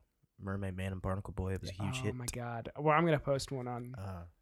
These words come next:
Speaker 2: on our Instagram.
Speaker 1: of, oh, yeah. Go ahead. Yeah, I'll send it.
Speaker 2: Yeah.
Speaker 1: I'll send them to you 'cause I got
Speaker 2: Good.
Speaker 1: plenty of photos.
Speaker 2: Good. It's funny. I
Speaker 1: It
Speaker 2: took
Speaker 1: was really
Speaker 2: some
Speaker 1: fun.
Speaker 2: candid ones, too.
Speaker 1: It was
Speaker 2: You
Speaker 1: really
Speaker 2: don't know
Speaker 1: fun.
Speaker 2: about.
Speaker 1: Um, yeah, good time.
Speaker 2: Yeah,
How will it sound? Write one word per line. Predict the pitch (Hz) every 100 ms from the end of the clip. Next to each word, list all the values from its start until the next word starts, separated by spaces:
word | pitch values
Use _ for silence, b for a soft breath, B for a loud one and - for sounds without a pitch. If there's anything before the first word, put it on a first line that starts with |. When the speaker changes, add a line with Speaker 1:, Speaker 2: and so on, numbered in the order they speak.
| -
Speaker 2:
on | 127
our | 120
Instagram. | 120 - 120 117 120 107
Speaker 1:
of, | 95
oh, | 92
yeah. | 85 80
Go | 113
ahead. | 117 -
Yeah, | 110
I'll |
send | 110 - 110
it. | 98
Speaker 2:
Yeah. | 151
Speaker 1:
I'll | 117
send | 123 110
them |
to | 98 80
you | 78 _
'cause | - 76
I | 87
got | 85
Speaker 2:
Good. | 60 - b b b b b _
Speaker 1:
plenty | - 101 101
of | 92
photos. | - - 104 90 85 -
Speaker 2:
Good. | 196
It's | -
funny. | 131 127
I |
Speaker 1:
It | 113
Speaker 2:
took | 135
Speaker 1:
was | 143
really | 139
Speaker 2:
some |
Speaker 1:
fun. | 117
Speaker 2:
candid | 143 131
ones, | 123 123 123
too. | - 117
Speaker 1:
It | 131
was | 135
Speaker 2:
You | 175
Speaker 1:
really | 123
Speaker 2:
don't | 165
know | 120
Speaker 1:
fun. | 123
Speaker 2:
about. | - 123 120
Speaker 1:
Um, | 110 -
yeah, | 123 117
good | 120
time. | 107 90 - _
Speaker 2:
Yeah, | 190 320 127